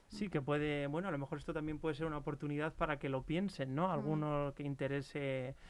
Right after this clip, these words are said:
Speaker 1: alguna formación más específica en, en este tipo de
Speaker 2: Sí, también nos planteamos la, la formación, eh, online, ¿no? Que también,
Speaker 1: Ujú.
Speaker 2: eh, ahora, pues,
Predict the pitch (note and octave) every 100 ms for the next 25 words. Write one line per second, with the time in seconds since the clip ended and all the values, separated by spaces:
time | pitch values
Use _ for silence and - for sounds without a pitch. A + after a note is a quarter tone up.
0 | - - C#3+ D3+ C#3+ D#3 D3 E3 D3+ C#3+
1 | C#3+ - C#3+ E3 D#3 D3+ C3+ C#3 C3+ E3+
2 | C#3+ C#3 C#3+ C3+ C3+ C#3 C3 B2+ C3 C#3
3 | - C#4 G#3+ A3 G#3+ A#3 C4+ C#4+ - -
4 | - - A3 G3+ A3 G3+ G#3 G#3 A#3 C4
5 | B3+ A#3 A3 G3 F#3 F3+ F3+ F3 - -
6 | - - - - G3+ G3+ F#3+ G3+ G3 F#3
7 | - G#3+ A#3 D4 D#4+ - A3 G#3 - G#3+
8 | G3 F3 G#3 A3 F3+ D#4+ B3 G3 F#3 C3
9 | - G#3+ A3 G3 F#3 - F3+ F#3 F#3+ -
10 | A3 G3